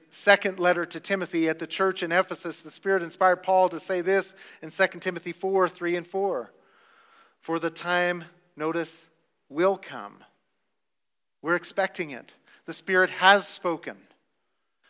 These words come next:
The Spirit is speaking. The time will come when they will not endure sound doctrine, doctrine,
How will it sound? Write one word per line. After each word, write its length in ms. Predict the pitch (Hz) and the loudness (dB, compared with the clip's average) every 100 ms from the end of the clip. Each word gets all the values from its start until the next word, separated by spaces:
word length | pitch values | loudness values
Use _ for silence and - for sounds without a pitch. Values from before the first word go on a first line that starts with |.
| _ - | _ -10
The 100 | 165 | -10
Spirit 400 | - 190 185 175 | -2 2 4 2
is 460 | 208 214 214 - - | 0 0 -2 -8 -14
speaking. 600 | - 196 190 156 117 92 _ _ - _ | -8 -6 -6 -10 -14 -18 _ _ -20 _
The 100 | 170 | -6
time 520 | 190 190 196 202 143 | 2 4 4 0 -4
will 480 | 180 208 220 196 - | 4 6 6 4 -4
come 460 | - 196 170 117 101 - - - _ | 0 2 0 -4 -14 -20 -20 -20 _
when 160 | 170 | -4
they 160 | 170 180 | 2 2
will 420 | 151 156 202 214 | 2 2 4 6
not 300 | 202 190 202 | 6 6 4
endure 460 | 196 170 165 180 175 | 2 -6 -2 0 0
sound 380 | - 175 175 160 | 0 -2 -2 2
doctrine, 520 | 170 170 - 147 120 _ | 4 4 2 -10 -12 _
doctrine, 480 | 156 175 175 175 131 | 4 4 4 -4 -10